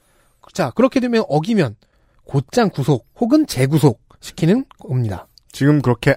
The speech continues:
Speaker 2: 안 돼 있다는 얘기죠.
Speaker 1: 네. 권인숙 의원은 또 이거를 지적했어요. 그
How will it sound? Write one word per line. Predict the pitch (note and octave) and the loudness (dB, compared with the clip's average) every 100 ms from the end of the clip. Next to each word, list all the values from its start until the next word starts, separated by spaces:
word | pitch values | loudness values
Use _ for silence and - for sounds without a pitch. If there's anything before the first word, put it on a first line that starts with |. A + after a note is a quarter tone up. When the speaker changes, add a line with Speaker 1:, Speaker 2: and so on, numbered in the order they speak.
| _ | _
Speaker 2:
안 | A2+ | -8
돼 | G#2 | -6
있다는 | G2 - F#3+ | -4 -2 0
얘기죠. | D3 - - - _ | -2 -8 -20 -20 _
Speaker 1:
네. | D#3+ D#3 G#2+ _ - - _ _ - - _ | 0 0 0 _ -20 -20 _ _ -20 -20 _
권인숙 | F#3+ A#3+ D#4 D#4 | -2 2 2 2
의원은 | D4 C#4+ C#4 | 2 0 0
또 | B3+ | -6
이거를 | E3+ D3 C4 D4+ C4 A3 E3 C3+ | -6 0 2 4 4 4 2 0
지적했어요. | - D3 - - D#3 D#3+ C3 _ | -4 -8 -8 -8 -2 -2 -4 _
그 | C#3+ C#3 C3 C3 | -8 -6 -6 -8